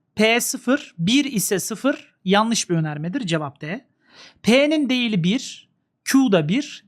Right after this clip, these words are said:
bir ve bir, birdir. Bu da doğru bir önerme oluyor. Yanlış olan sadece D şıkkı olarak bulunmuş oluyor. Tamam mı canlar?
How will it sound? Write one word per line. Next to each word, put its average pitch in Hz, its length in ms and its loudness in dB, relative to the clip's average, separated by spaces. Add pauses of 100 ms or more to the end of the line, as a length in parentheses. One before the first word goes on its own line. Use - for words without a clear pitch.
bir 240 220 2
ve 165 140 2
bir, 226 240 -2
birdir. 190 580 -2
Bu 180 100 -4
da 226 260 2 (380)
doğru 160 260 2
bir 262 240 -4
önerme 147 360 -6
oluyor. 175 220 -8
Yanlış 175 400 -2
olan 135 140 -16
sadece 170 560 -2 (260)
D 196 160 2
şıkkı - 260 -10
olarak 185 360 -4
bulunmuş 185 340 0
oluyor. 120 260 -10
Tamam 330 200 -2
mı 254 60 0
canlar? 151 220 -6